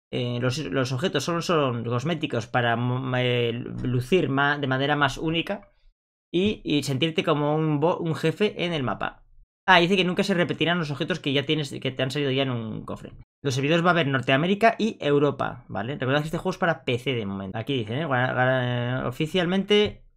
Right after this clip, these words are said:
se garantizan que estará solo en P C, pero que por, se, por supuesto les gustaría, están pensando en lanzarlo en, con consolas también.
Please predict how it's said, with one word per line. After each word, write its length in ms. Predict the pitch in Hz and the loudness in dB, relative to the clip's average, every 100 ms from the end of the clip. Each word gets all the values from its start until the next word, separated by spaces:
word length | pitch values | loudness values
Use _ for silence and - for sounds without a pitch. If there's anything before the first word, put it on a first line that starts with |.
| _ | _
se 160 | 139 135 | -6 0
garantizan 380 | 127 131 170 165 | 2 0 -2 -2
que 60 | |
estará 260 | 156 165 160 | 2 4 4
solo 200 | 180 175 | 2 0
en 100 | 147 | 0
P 80 | 120 | -2
C, 320 | 175 196 - - - | -2 -4 -10 -20 -6
pero 320 | 185 202 202 | 0 0 0
que 120 | 156 | -2
por, 360 | 131 127 131 123 | -2 -2 -2 -6
se, 200 | - 123 | -8 -8
por 160 | 120 | -8
supuesto 500 | - 160 - 196 190 - | -6 -6 -2 -2 -2 -6
les 160 | 131 | -6
gustaría, 440 | 117 117 123 139 151 | -6 -4 -2 -2 0
están 160 | 147 | -2
pensando 260 | 143 165 175 | -2 -2 0
en 160 | 156 | 0
lanzarlo 640 | 135 123 160 175 190 190 - | 0 0 0 2 0 -2 -6
en, 360 | 135 123 120 | -4 -2 -2
con 500 | 113 123 120 117 113 | -2 -4 -4 -4 -6
consolas 460 | 107 107 135 123 98 | -4 -4 -2 -2 -2
también. 400 | 107 98 85 - | -6 -6 -10 -12